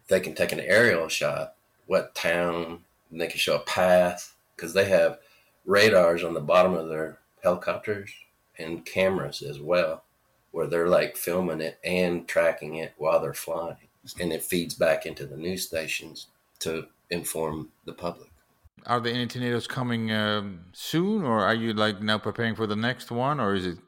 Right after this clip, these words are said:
Speaker 2: all quiet
Speaker 1: Well, we
Speaker 2: on
Speaker 1: just
Speaker 2: down?
Speaker 1: got a lot of rain today, so, uh,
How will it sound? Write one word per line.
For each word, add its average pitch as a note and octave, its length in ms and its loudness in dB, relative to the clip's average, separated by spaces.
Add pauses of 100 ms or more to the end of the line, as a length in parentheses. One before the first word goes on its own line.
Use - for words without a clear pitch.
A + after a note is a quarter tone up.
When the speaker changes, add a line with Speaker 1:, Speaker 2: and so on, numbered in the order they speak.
(180)
Speaker 2:
all G#2 160 2
quiet B2 300 2
Speaker 1:
Well, C3+ 160 8
we C3+ 80 6
Speaker 2:
on C#3 60 4
Speaker 1:
just D#3 180 2
Speaker 2:
down? B2+ 80 2
Speaker 1:
got A2 180 10
a G#2 120 6
lot A2+ 180 8
of G2 80 0
rain A#2 300 2
today, F#2+ 480 -6 (100)
so, F#2 440 -6 (200)
uh, G#2 280 -4